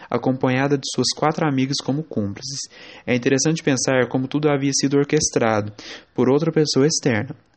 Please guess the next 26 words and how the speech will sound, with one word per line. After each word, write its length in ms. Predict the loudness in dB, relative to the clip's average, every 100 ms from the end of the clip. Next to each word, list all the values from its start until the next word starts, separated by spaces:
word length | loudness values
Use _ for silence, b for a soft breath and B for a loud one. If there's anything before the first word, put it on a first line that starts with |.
| _ _
A, 300 | -2 0 -4 _ b b b
mas 260 | -2 0 0
culminou 560 | 0 2 4 4 4 0 _
na 240 | -6 -2 2
manipulação 960 | 2 0 2 2 4 2 0 0 0
de 140 | -2 -6
todo 640 | 0 4 4 4 2 0 -4
o 80 |
sistema 480 | -4 -4 -2 0 0
policial 580 | 0 0 0 -2 0 0 -2
e 40 |
judicial 460 | -4 -4 -2 0 0
a 60 |
fim 120 | -2
de 120 | -6 -2
condenar 460 | -2 0 0 0 0 -2
cinco 260 | -2 -2 0
garotos 380 | 2 2 0
inocentes 580 | -2 -2 -2 0 -2 -4 -12 B B B
com 200 | -6 -4 -4
sucesso. 640 | -4 -2 -2 -2 -12 -14 _ B B B
Demonstra 800 | 0 2 4 2 2 0 -2 -2 -2
como 460 | 6 6 6 0 -4 b b b _ _ -18 _
a 120 | -2
justiça 640 | 0 0 -2 0 0 2 0
pode 240 | 2 0